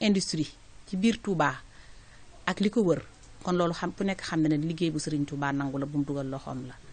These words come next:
Te yeneen yu, yeneen, yeneen yi nga xam ne, euh, ay O P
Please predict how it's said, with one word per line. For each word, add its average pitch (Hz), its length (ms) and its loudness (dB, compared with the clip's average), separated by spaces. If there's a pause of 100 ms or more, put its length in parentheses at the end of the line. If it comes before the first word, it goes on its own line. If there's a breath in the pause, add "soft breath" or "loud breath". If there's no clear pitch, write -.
(600 loud breath)
Te 196 80 4
yeneen 226 340 6
yu, 202 140 4
yeneen, 208 320 2
yeneen 208 300 4
yi 202 80 2
nga 233 100 0
xam 226 200 0
ne, 170 300 6 (320)
euh, 160 240 2 (100)
ay 175 180 2
O 170 120 0
P - 80 -8